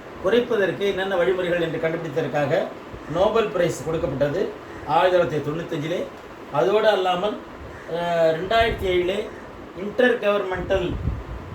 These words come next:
Panel on Climate Change, அஹ், அ-, அவர்கள் இந்த கிளைமேட்டில் என்னென்ன நிகழ்கிறது, அவைகளை, அஹ், இந்த ஓசோன் லேயரை எவ்வாறு பாதுகாப்பது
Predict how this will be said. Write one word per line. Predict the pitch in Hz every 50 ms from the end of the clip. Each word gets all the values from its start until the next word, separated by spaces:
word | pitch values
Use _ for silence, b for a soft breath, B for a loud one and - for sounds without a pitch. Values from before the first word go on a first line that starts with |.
| - - -
Panel | 190 202 220 240 240 233 214
on | 208 202 196 -
Climate | - 185 196 202 202 196 - -
Change, | 185 180 170 143 131 131 - - - - - - - - - - - - - -
அஹ், | 180 185 185 180 175 175 175 180
அ-, | 180 196 196 190
அவர்கள் | 190 190 190 202 196 190 208 240 370 370 - - - - - - - - - - - 254
இந்த | 240 208 196 214 202 190 185 165 156 -
கிளைமேட்டில் | 180 208 226 240 247 240 233 - 202 202 220 214
என்னென்ன | 202 185 196 208 208 202 196 180
நிகழ்கிறது, | 175 170 180 185 190 190 175 175 165 190 208 226 240 - - - - - - - -
அவைகளை, | - 180 190 180 190 190 180 185 180 180 175 175 175 170 165 160 151 147 - - - - - - - - - - - - 160
அஹ், | 165 165 160
இந்த | 151 151 165 160
ஓசோன் | 165 202 233 233 240 247 240 226
லேயரை | 202 190 185 175 170 180 202 208 196
எவ்வாறு | 175 170 185 208 208 196 -
பாதுகாப்பது | 127 170 180 190 190 185 185 175 - - 175 175 190 208 208 214